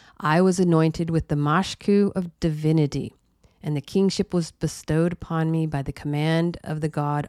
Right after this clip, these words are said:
Ashur, my lord." So here the anointing oil is referred to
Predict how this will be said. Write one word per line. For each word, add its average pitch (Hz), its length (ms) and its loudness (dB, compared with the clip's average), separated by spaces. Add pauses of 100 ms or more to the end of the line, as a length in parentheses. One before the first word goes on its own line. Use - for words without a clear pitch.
Ashur, 151 600 -6 (320)
my 139 260 -8
lord." 160 500 -10 (920)
So 196 120 -4
here 240 260 6
the 196 140 8
anointing 190 420 4
oil 156 380 0
is 147 200 -2
referred 156 540 -4
to 139 400 -6